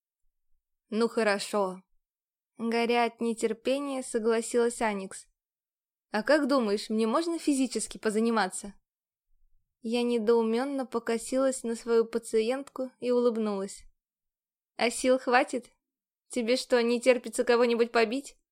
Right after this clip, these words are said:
Аникс выпрямилась, повела плечами, хрустнула шеей и вытянула ноги под столом.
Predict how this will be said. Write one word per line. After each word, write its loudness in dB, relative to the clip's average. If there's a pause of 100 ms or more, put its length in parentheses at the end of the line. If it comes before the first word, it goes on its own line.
(920)
Аникс -4
выпрямилась, -4
повела 2
плечами, -6
хрустнула 0
шеей 0
и -2
вытянула -2
ноги -2
под -6
столом. -2